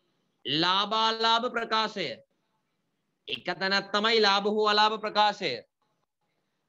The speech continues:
අනිත් තැන කොහෙද? හිමිකම පෙන්වනවා නම්. හිමිකම පෙන්වන්න එපයි. ඒක කොහෙද? දාන්න බලන්න. මේක හරි. වියදම් කොටස පෙන්වන්න ඕනේ ලාභලාභී. අන්න හරි. හිමිකම් කොටස කොහෙද පෙන්වන්නේ?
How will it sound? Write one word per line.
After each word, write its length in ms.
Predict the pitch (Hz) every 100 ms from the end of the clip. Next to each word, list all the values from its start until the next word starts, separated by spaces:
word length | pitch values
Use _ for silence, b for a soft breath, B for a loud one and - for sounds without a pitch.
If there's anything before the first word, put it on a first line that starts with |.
| _
අනිත් 360 | 131 180 262 -
තැන 180 | 269 254
කොහෙද? 260 | 247 226 185
හිමිකම 400 | 170 226 240 247
පෙන්වනවා 440 | 233 233 226 196
නම්. 140 | 151 117 _ _ _ _ _ _ _ _ _ -
හිමිකම 340 | 175 220 247 247
පෙන්වන්න 340 | 247 254 254
එපයි. 200 | 247 240 233 _
ඒක 200 | - 220 233
කොහෙද? 280 | 233 208 147 - _ _ _ _ _ _ _
දාන්න 180 | 165 196
බලන්න. 380 | 214 214 214 202 - - _ _ _ _ _ _ _ _ _ _ _ _
මේක 220 | 135 190 233
හරි. 260 | 214 175 120 - _ 117
වියදම් 400 | 127 175 196 214
කොටස 300 | 214 214 208
පෙන්වන්න 360 | 220 214 220 226
ඕනේ 220 | 233 247
ලාභලාභී. 600 | 226 226 220 175 123 107 _ _ _ -
අන්න 220 | 156 185
හරි. 280 | 175 151 110 - _ _ _ -
හිමිකම් 440 | 220 254 269 262
කොටස 260 | 254 240 233
කොහෙද 260 | 233 226
පෙන්වන්නේ? 560 | 220 214 208 190 143 110